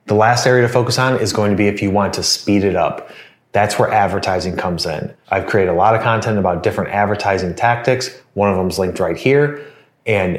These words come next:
advertising is a great way to speed it up while you're working on your organic and w-, waiting for your S E O to rank and continue to have Google crawl your pages and things like that. Do some advertising, but be strategic. You can waste a lot of money here.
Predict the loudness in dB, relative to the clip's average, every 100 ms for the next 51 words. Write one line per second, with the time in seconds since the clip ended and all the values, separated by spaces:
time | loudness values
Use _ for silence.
0 | 0 2 2 2 2 2 2 2 2 2
1 | 4 2 0 -2 0 0 2 0 0 0
2 | 2 2 2 2 0 0 0 0 0 -2
3 | -2 -2 -2 -2 0 -2 -2 -2 -2 -2
4 | 0 0 -2 -4 -4 -4 -6 -6 -6 -2
5 | 0 2 0 0 -2 0 -2 -2 0 2
6 | 0 0 -4 -4 -2 -2 -4 -8 -10 -8
7 | -6 -2 0 0 -2 -2 -2 0 -2 -2
8 | 0 2 2 -2 -2 -2 0 -2 -2 -4
9 | -4 -2 -4 -2 0 -2 -6 -14 -16 -6
10 | 0 2 2 0 0 0 -2 -4 -4 -4
11 | -6 -6 -6 -2 0 -2 -6 -4 -2 -2
12 | -6 -4 -4 0 -2 -2 -2 0 2 2
13 | 2 0 -2 -2 -4 -4 -4